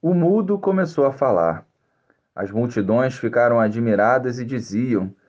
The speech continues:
"Nunca se viu coisa igual em Israel." Os fariseus, porém, diziam: "É pelo chefe dos demônios que ele expulsa os demônios." Jesus percorria todas as cidades e povoados, ensinando em suas sinagogas,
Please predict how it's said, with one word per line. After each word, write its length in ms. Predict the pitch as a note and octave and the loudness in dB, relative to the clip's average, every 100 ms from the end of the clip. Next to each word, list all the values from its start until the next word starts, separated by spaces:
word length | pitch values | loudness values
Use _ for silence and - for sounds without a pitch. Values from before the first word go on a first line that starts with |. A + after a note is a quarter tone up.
| _ _ - | _ _ -4
"Nunca 340 | D3 G#3 G3 | 0 2 0
se 200 | - D#3 | 0 -2
viu 240 | C3+ G3 | 0 0
coisa 280 | G3 F3 F3 | 2 0 0
igual 400 | D3+ C3 D#3 D#3 | 2 4 4 4
em 60 | C#3 | 0
Israel." 560 | B2 A#2 F#2+ F2+ E2+ D#2+ _ _ _ _ _ _ | 0 0 2 0 -2 -8 _ _ _ _ _ _
Os 60 | _ | _
fariseus, 680 | A2 G#2+ G2 G2+ C#3 D3 | 0 2 0 0 0 0
porém, 300 | - B2+ B2+ | 0 0 0
diziam: 640 | A#2+ A2 G2 A2+ B2 F#2+ F#2 - _ _ _ | -2 -4 -4 -2 0 -2 -4 -12 _ _ _
"É 80 | B2+ | -2
pelo 260 | E3 F3 D3+ | 2 2 2
chefe 380 | D#3 E3+ F3+ | 2 2 2
dos 180 | E3 D#3+ | 0 2
demônios 600 | D#3 D3 C3+ F3 F#3 E3 - | 2 2 2 2 2 -2 -2
que 80 | |
ele 140 | F3 E3 | 0 0
expulsa 500 | - - D3+ E3 C#3+ | -4 -2 0 0 -4
os 80 | A#2 | 0
demônios." 720 | G#2+ F#2+ F#2 F2+ F2+ - _ _ _ _ _ _ _ _ | 0 2 0 -2 -8 -16 _ _ _ _ _ _ _ _
Jesus 460 | G2+ G2 F#2+ B2 A#2+ | -6 -4 -2 -4 -2
percorria 640 | A2+ A2+ A2 A2 C3 A#2+ | -4 0 0 0 2 0
todas 320 | A#2 B2+ B2 | 2 0 2
as 140 | A#2+ B2 | 0 -2
cidades 580 | - G2 A2+ B2+ A2+ A2+ | -4 0 4 2 0 -6
e 60 | |
povoados, 920 | G#2+ A2+ A2+ G#2+ A2+ A2+ F#2+ F#2+ - _ _ _ - | -2 0 2 4 4 2 0 -10 -18 _ _ _ -6
ensinando 640 | C#3+ D#3 D#3 C#3+ F3 F#3 | -4 -2 0 2 2 2
em 80 | D3+ | 0
suas 340 | D3 D#3 D3+ C3+ | -2 0 0 0
sinagogas, 960 | - C3 G#2 G2 G#2 G2+ F#2 F#2+ - | -4 -2 0 2 2 2 -2 -6 -16